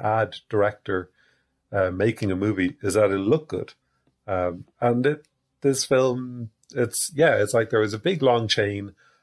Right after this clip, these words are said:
of ad directors who <laughs> make stylish movies and just stopped with this movie because it is not stylish and it's made by an ad director. Uh, so that's just something to,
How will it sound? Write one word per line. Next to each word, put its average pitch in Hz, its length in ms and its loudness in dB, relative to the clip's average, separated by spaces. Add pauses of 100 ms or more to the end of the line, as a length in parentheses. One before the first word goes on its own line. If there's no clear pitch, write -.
(200)
of 90 760 -4 (500)
ad 113 220 0
directors 110 840 0 (180)
who 110 120 2
<laughs> 127 80 2
make 101 160 -4
stylish 135 560 2
movies 110 340 2 (360)
and 120 120 0
just 113 220 2
stopped - 420 2
with 98 180 -2
this 95 220 -2
movie 80 380 -6 (440)
because 92 260 -2
it 92 120 2
is 87 140 -2
not 87 220 -2
stylish - 580 -10
and 98 100 -4
it's - 120 -4
made 92 240 -2
by 82 180 -2
an 80 160 -12
ad 82 180 -18
director. - 420 -18 (400)
Uh, 92 140 0
so 107 240 2
that's 104 180 0
just - 220 -4
something 104 340 0
to, 90 340 -2